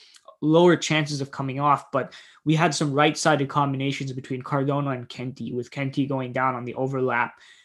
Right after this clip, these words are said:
and nothing coming of the cross, but those kinda seemed to be our best kind of sequences of play. Otherwise, like, as you said, Grant, it just, there wasn't that much going for us. It almost felt like a war of attrition in terms of our ability to gain territory,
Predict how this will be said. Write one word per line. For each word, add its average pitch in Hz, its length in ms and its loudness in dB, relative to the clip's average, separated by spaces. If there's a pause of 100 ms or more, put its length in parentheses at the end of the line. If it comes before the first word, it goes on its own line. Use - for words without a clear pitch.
(120)
and 131 440 -2 (260)
nothing 160 260 4
coming 147 240 -2
of 135 80 -2
the 135 80 -2
cross, 139 400 2
but 139 160 -4
those 165 240 4
kinda 165 180 0
seemed 143 300 -4
to 139 60 -6
be 135 160 -2
our 131 240 -6
best 135 320 -2
kind 131 180 -4
of 117 60 -12
sequences 135 600 -6
of 113 140 -10
play. 147 420 -4 (760)
Otherwise, 156 680 8
like, 147 220 -2
as 156 220 2
you 170 80 0
said, 147 320 -2
Grant, 135 260 0
it 135 80 -6
just, - 400 -4 (580)
there 151 120 6
wasn't 160 680 4
that 147 240 4
much 151 220 -2
going 143 260 -2
for 175 160 -2
us. 165 180 0
It 156 60 4
almost 180 320 2
felt 175 160 2
like 156 160 4
a 151 60 6
war 143 340 4
of 143 100 4
attrition 135 760 -2
in 123 160 -10
terms 143 400 -2
of 131 160 -2
our 139 180 -2
ability 139 460 2
to 131 80 2
gain 127 320 -4
territory, 120 800 -8